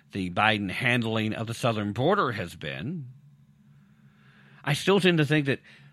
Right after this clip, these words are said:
the economy and the border are probably going to outweigh whatever level of energy they can get young people who typically don't show up to vote, especially at midterms.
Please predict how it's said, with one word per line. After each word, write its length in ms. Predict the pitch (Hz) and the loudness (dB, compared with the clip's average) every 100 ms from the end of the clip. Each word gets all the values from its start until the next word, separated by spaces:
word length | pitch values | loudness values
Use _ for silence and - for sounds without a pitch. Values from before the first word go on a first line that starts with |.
| _ | _
the 100 | 123 | -4
economy 560 | 107 - 160 185 180 175 | -2 4 4 6 4 4
and 100 | 147 | 4
the 60 | 147 | 2
border 300 | 175 196 147 | 2 2 4
are 140 | 131 | 2
probably 520 | - 139 180 254 196 | 0 2 2 2 0
going 240 | 170 180 175 | 2 2 2
to 120 | 175 - | 0 4
outweigh 800 | 156 170 - 147 165 131 110 110 - - - | 4 4 2 4 6 6 2 -4 -10 -20 -6
whatever 320 | 131 143 170 | 0 0 2
level 360 | 165 160 156 156 | 2 2 4 2
of 100 | 131 - | 2 0
energy 540 | 147 156 156 139 117 120 | 2 4 4 4 0 0
they 160 | 120 | 0
can 180 | 117 135 | -2 -2
get 160 | 127 101 | -2 -2
young 300 | 120 160 151 | 0 2 0
people 320 | 127 98 110 | -2 -2 -2
who 120 | 113 | -4
typically 400 | - 127 147 151 | -2 -4 -2 -2
don't 220 | 135 143 | 0 -2
show 260 | 113 147 143 | 0 0 0
up 160 | 143 - | -2 -4
to 80 | |
vote, 260 | 110 139 113 | 0 0 0
especially 480 | 101 127 135 - 92 | -4 -2 -2 0 -2
at 60 | |
midterms. 560 | 151 175 143 92 101 | 0 -2 -2 -4 -4